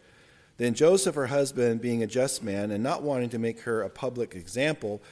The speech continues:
was minded to put her away secretly. But while he thought about these things, behold, an angel of the Lord appeared to him in a dream, saying,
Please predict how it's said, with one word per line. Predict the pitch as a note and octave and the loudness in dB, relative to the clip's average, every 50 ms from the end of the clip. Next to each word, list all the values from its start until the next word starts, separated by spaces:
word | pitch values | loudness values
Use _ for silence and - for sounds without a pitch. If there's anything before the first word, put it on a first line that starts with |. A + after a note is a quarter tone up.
| - - - - | -20 -20 -12 -6
was | - A2 F#2+ G2+ | -4 -4 -2 -2
minded | A2 A2 A#2 A#2+ B2 B2 A#2 | 0 0 2 2 2 0 -2
to | A2+ | -4
put | - - B2 A#2 | -6 -6 -6 -6
her | G#2 A#2 A2+ | -2 -2 -2
away | A2 G#2 G2+ F#2+ F#2+ | -2 0 -2 -4 -4
secretly. | - - - C#3 A#2+ - - - - E2+ F2+ - - _ _ _ _ _ - - - - - | -6 -6 -8 -8 -10 -10 -12 -12 -10 -10 -12 -12 -14 _ _ _ _ _ -20 -20 -20 -6 -4
But | B2+ C3 | 2 4
while | D3 D#3 D3+ D3 | 6 6 6 6
he | C3+ D3+ D#3 | 2 0 -4
thought | D3 - - F#3 G#3 A3+ - | -2 0 2 2 4 4 2
about | A3 D3 C3 A#2+ - - | 2 2 2 0 0 -2
these | B2 A2 G2 - - | -4 -4 -4 -4 -4
things, | - G#2 F#2+ F#2+ G2+ A#2 C3 - - - _ | -2 -2 -2 -2 -2 -4 -8 -10 -12 -12 _
behold, | - B2 A#2+ - - E3 E3+ D#3+ C#3+ C3 | -8 -8 -8 -4 -2 0 0 0 0 0
an | C3 - | -2 -4
angel | A2+ C#3 D#3+ E3+ - D#3+ C#3+ C3+ | -4 -4 -4 -2 -2 -2 -2 -2
of | B2 G#2 | -2 -2
the | B2 A#2 | -4 -4
Lord | A#2 C3 D3+ C#3+ A#2+ G#2 G2 G2+ G2+ - - - - - - _ _ - | 0 0 2 4 4 2 2 0 -2 -8 -16 -20 -20 -20 -20 _ _ -14
appeared | G#2 G2+ - - - D3 D3 C#3+ C#3 C#3+ | -14 -14 -12 -8 -4 -2 0 0 -2 -2
to | B2+ G#2+ | -6 -6
him | G#2+ G#2+ G2+ G2 G2+ | -4 -4 -4 -2 -2
in | G2+ G#2 | -2 -4
a | G2+ | -4
dream, | F2+ G#2 A#2+ C3 C3+ B2+ A#2 G#2+ | -6 -6 -4 -2 -2 -2 -2 -2
saying, | - - A2 G2+ G2+ G2 G2 G2 | -4 -4 -4 -2 -2 -2 -4 -6